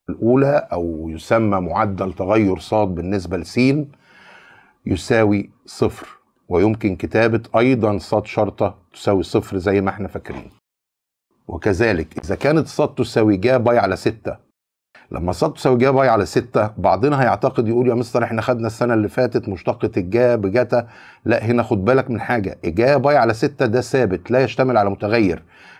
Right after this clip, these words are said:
جا باي على ستة وكأنها جا تلاتين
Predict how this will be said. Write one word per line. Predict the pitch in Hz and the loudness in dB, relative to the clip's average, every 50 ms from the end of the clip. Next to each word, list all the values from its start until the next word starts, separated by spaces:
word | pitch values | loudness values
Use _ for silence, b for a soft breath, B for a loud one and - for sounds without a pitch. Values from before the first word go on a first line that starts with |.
| B - | B -2
جا | 92 127 139 | 0 2 2
باي | 131 143 147 | 4 4 4
على | 135 120 120 107 | 4 2 2 0
ستة | - - - - - 127 | -2 -4 -4 0 0 0
وكأنها | 113 104 - 117 107 104 101 110 123 127 123 117 107 98 | 0 0 0 0 0 0 0 2 0 0 0 0 -2 -2
جا | 90 87 107 110 117 123 127 151 165 165 160 _ _ _ _ _ _ _ _ _ _ _ _ _ _ _ _ _ _ _ _ _ _ _ _ _ | -2 0 0 2 4 4 2 2 0 -2 -6 _ _ _ _ _ _ _ _ _ _ _ _ _ _ _ _ _ _ _ _ _ _ _ _ _
تلاتين | - 107 98 101 98 - - 117 101 78 71 65 82 | -2 0 2 2 2 2 2 2 2 2 -2 -6 -10